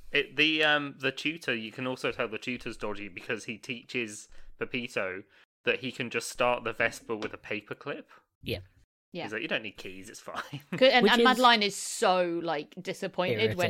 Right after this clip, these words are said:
Speaker 3: her,
Speaker 2: irritated.
Speaker 3: yeah, like, she's watching him struggle to, like, a-, ask, asking this tutor where the keys are.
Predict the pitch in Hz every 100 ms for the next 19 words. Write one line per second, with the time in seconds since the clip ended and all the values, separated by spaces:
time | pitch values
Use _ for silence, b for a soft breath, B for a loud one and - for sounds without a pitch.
0 | 175 175 170 165 - - 175 165 160 170
1 | 170 - 214 190 214 - 196 175 165 160
2 | 156 - 185 156 156 165 156 147 151 -
3 | - 160 156 170 - 185 - 170 165 165
4 | 165 160 170 156 151 - 180 - 151 151
5 | 165 160 147 120